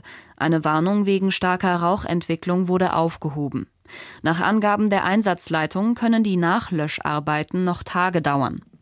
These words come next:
Der U-S-Bundesstaat Hawaii hat wegen des nahenden Tropensturms Lala den Notstand ausgerufen. Die Bewohner sollten ihre Häuser sichern,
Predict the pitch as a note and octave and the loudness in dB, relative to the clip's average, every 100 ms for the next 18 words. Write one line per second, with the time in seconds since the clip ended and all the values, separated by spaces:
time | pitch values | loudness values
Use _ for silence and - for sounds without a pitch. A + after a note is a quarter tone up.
0 | _ _ _ _ _ _ _ _ _ _ | _ _ _ _ _ _ _ _ _ _
1 | _ _ _ _ - - - - - G3 | _ _ _ _ -20 -20 -18 -16 -2 0
2 | G#3+ A#3 C4 - A3 A3 F#3+ - F3 - | 2 0 0 -2 0 0 0 0 -2 -2
3 | E3+ E3 F3+ F#3 E3 E3 D#3 - F3+ F3+ | -4 0 2 2 0 -2 -4 -4 0 0
4 | F3+ F3+ - F3 F#3+ G3+ F#3+ F#3 - A#3+ | 0 0 0 2 2 2 0 0 0 0
5 | G3+ F#3 F3+ E3+ E3 - E3 F3+ F#3+ E3+ | 0 -2 0 0 0 -2 0 2 2 2
6 | D3+ - - - E3+ F3+ F3+ A3+ - E3+ | 0 -6 -12 -4 0 2 2 0 0 -2
7 | D#3+ D3+ D3+ - D3 D3 - - _ _ | 0 -2 -4 -6 -6 -6 -8 -10 _ _
8 | _ - - - F#3 F3 E3 E3+ G3+ A#3 | _ -18 -18 -8 -2 0 2 2 4 2
9 | G#3+ G#3+ A3 F#3 F#3+ F3+ F3+ G#3 G3+ F3+ | 2 2 0 0 0 0 2 2 2 0
10 | E3 F3 A3 A3 | 0 -2 0 0